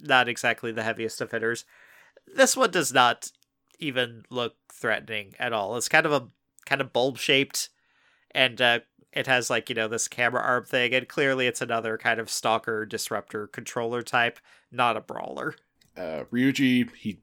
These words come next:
Speaker 2: really remarks again that she looks just like Yoko, and,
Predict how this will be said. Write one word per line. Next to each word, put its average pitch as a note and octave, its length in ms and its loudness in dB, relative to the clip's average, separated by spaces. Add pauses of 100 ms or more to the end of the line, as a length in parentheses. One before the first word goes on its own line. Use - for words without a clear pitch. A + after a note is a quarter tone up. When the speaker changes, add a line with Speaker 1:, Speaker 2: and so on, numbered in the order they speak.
(120)
Speaker 2:
really A#2 220 0
remarks G#2 400 -2
again B2 520 0
that A2 160 -4
she G#2+ 100 -4
looks G2+ 240 -8
just - 300 -6
like F#2+ 140 -4
Yoko, C#3 500 2 (520)
and, G2+ 520 -6